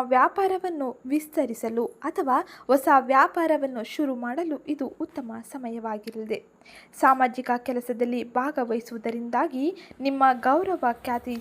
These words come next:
ಸಾಕಷ್ಟು ಹೆಚ್ಚಾಗುವುದು. ಗುರುವಿನ ಶುಭ ಪ್ರಭಾವದಿಂದಾಗಿ ನೀವು ಈ ಸಮಯದಲ್ಲಿ ಅತ್ಯಂತ ಹೆಚ್ಚಿನ ಬೆಂಬಲವನ್ನು, ಗೌರವವನ್ನು ಮತ್ತು ನಿಮ್ಮ ಮಾನಸಿಕ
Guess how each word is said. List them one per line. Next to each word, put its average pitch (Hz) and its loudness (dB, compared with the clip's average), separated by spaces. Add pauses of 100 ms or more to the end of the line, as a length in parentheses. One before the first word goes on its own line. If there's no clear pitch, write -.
(120)
ಸಾಕಷ್ಟು 294 -6 (160)
ಹೆಚ್ಚಾಗುವುದು. 220 -8 (400)
ಗುರುವಿನ 254 2
ಶುಭ 247 -2
ಪ್ರಭಾವದಿಂದಾಗಿ 233 -2 (280)
ನೀವು 294 0
ಈ 254 -4
ಸಮಯದಲ್ಲಿ 285 -4
ಅತ್ಯಂತ 269 -4 (180)
ಹೆಚ್ಚಿನ 339 -6 (160)
ಬೆಂಬಲವನ್ನು, 294 -6 (140)
ಗೌರವವನ್ನು 302 0 (260)
ಮತ್ತು 294 2
ನಿಮ್ಮ 269 -4 (220)
ಮಾನಸಿಕ 294 -4